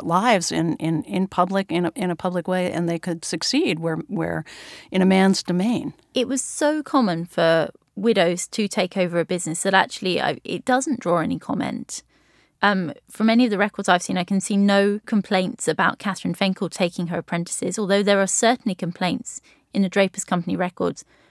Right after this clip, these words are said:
Speaker 2: of men attempting to enrol a female apprentice, for example. So it's simply that it was understood that she'd inherited the business, and it's seen as acceptable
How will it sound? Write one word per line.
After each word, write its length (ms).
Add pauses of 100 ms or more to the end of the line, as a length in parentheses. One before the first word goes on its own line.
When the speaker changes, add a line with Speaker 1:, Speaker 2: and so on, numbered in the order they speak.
(160)
Speaker 2:
of 160
men 280
attempting 500
to 140
enrol 280
a 60
female 460
apprentice, 640
for 100
example. 580 (400)
So 160
it's 240
simply 380
that 420 (120)
it 80
was 120
understood 520
that 120
she'd 200
inherited 480
the 60
business, 440
and 100
it's 140
seen 300
as 260 (300)
acceptable 840